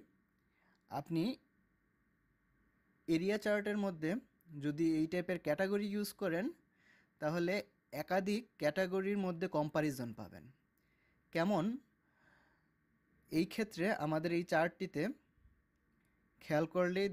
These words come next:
দেখবেন যে এখানে তিনটি কালারের এরিয়া রিপ্রেজেন্ট করছে। একটি হচ্ছে সেস লো এর জন্য, একটি হচ্ছে মিডলের জন্য, একটি হচ্ছে হাইয়ের জন্য। খেয়াল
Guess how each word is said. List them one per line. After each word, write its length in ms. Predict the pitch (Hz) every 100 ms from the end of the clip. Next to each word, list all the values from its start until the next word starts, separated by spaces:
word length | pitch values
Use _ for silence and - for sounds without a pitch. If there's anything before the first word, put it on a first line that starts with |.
| 160
দেখবেন 340 | 156 139 139 214 - - - - - _ _ _ _ _ _
যে 200 | 143 143 147 147 -
এখানে 240 | 147 185 190 320 _ _ _ _ _ -
তিনটি 320 | 185 185 208 202
কালারের 500 | 143 156 170 156 240 - - _ _ _
এরিয়া 340 | 156 147 143 170 - _ _ _ -
রিপ্রেজেন্ট 500 | 151 147 151 143 143
করছে। 280 | 131 127 - 165 311 _ _ _
একটি 240 | 139 - 180
হচ্ছে 280 | 180 - 202 220 - _ _ -
সেস 260 | 151 156 - - - - 139
লো 100 | 139 151
এর 80 | 156 160
জন্য, 200 | 170 170 - -
একটি 180 | 143 - 151
হচ্ছে 200 | 151 - 151
মিডলের 400 | 139 151 160 170 170
জন্য, 140 | 175 202
একটি 140 | 160 156
হচ্ছে 240 | 156 - 220 320 _ - - - _
হাইয়ের 280 | 135 131 127 120
জন্য। 220 | 107 104 - - _ _ _ - - - - _ -
খেয়াল 220 | 147 151